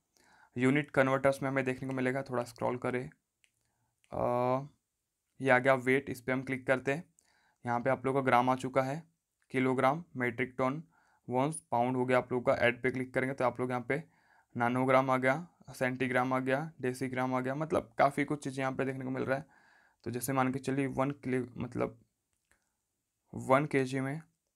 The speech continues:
कितना आप लोगों का ग्राम होता है, मेट्रिक टन कितना होता है आप लोग का, वंस कितना होता है, पाउंड कितना होता है,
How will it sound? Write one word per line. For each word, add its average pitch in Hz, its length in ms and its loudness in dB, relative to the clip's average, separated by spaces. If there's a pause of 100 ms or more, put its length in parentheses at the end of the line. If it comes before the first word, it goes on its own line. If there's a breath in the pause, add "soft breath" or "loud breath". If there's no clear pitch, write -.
(180)
कितना 131 240 -2
आप 131 160 -4
लोगों 135 180 4
का - 20 2
ग्राम 127 220 4
होता 127 260 2
है, 143 140 -6
मेट्रिक 123 380 0
टन 139 120 0
कितना 135 260 -2
होता 131 220 0
है 131 80 2
आप 131 80 -8
लोग 131 120 -4
का, 139 60 2
वंस 131 240 -4
कितना 131 240 -4
होता 127 180 0
है, 135 60 -2
पाउंड 127 240 0
कितना 127 200 -4
होता 123 220 -4
है, 156 80 -8